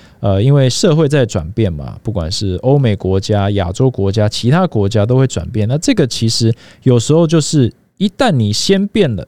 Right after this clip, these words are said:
你能够理解它、接受它、运用它，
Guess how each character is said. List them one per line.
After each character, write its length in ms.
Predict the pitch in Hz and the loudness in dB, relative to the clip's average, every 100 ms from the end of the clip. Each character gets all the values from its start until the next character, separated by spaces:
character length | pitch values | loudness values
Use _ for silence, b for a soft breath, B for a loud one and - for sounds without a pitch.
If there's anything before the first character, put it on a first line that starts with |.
| _ | _
你 180 | 123 120 | -6 0
能 240 | 117 120 156 | 2 2 2
够 240 | 190 147 | 2 4
理 260 | 117 123 208 | 2 2 2
解 260 | 156 107 | 2 2
它、 320 | 104 113 117 123 b b _ | 2 2 2 0 b b _
接 220 | - 180 | 2 2
受 240 | 180 175 | 2 2
它、 320 | 120 123 123 - _ | 2 2 0 -2 _
运 180 | 208 165 | 0 2
用 220 | 156 131 | 2 2
它， 260 | 113 113 | 2 0